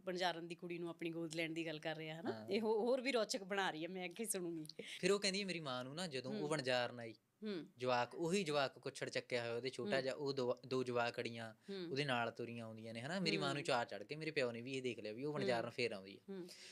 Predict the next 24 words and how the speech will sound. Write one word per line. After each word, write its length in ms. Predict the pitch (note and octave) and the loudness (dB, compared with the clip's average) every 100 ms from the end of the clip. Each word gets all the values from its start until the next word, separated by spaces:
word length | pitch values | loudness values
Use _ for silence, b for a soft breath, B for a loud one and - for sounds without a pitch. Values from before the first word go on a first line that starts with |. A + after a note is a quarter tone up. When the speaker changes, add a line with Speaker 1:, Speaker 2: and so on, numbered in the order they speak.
| B _ | B _
Speaker 2:
ਤੇ 80 | D#3 | 0
ਕਹਿੰਦੀ 200 | D#3+ F3+ | 2 2
ਜਦੋਂ 220 | D#3+ D3+ | 0 -2
ਮੇਰੀ 160 | D3+ D3+ | -2 -2
ਮਾਂ 420 | C#3 A#2 A#2+ B2+ | 0 2 2 0
ਨੂੰ 240 | C3+ C#3 - | -2 -6 -6
ਉਹਨੇ 240 | C3 C#3+ C3 | -4 -4 0
ਆ 140 | B2 | 0
ਕੇ 120 | A2+ | 2
ਕਿਹਾ 240 | A#2 A#2 A#2 | 0 -2 -2
ਵੀ 100 | A#2 | -2
"ਭੈਣੇ 260 | C#3 B2+ | -2 -2
ਦੁੱਧ 240 | B2 A2+ B2 | 0 0 0
ਦੇ 160 | B2+ | 0
ਦੇ", 140 | A#2 B2+ - G#3 | 0 -4 -8 -2
Speaker 1:
ਹੂੰ। 320 | G3 E3+ D#3+ - | 0 0 -2 0
Speaker 2:
ਕਹਿੰਦੀ 160 | F#3 | 0
ਪਿਛਲੀ 340 | G#3 - D3+ F3+ | 2 0 0 2
ਵਾਰ 240 | F3+ F3 | 4 2
ਮੇਰੀ 180 | F3 F3 | -2 -2
ਮਾਂ 320 | D3+ B2+ C3 | 0 0 0
ਨੇ 120 | D3+ | -4
ਉਹ 160 | D#3 D#3+ | -6 -4
ਗਲਾਸ 520 | D3 B2+ B2+ - - | 2 4 4 0 -4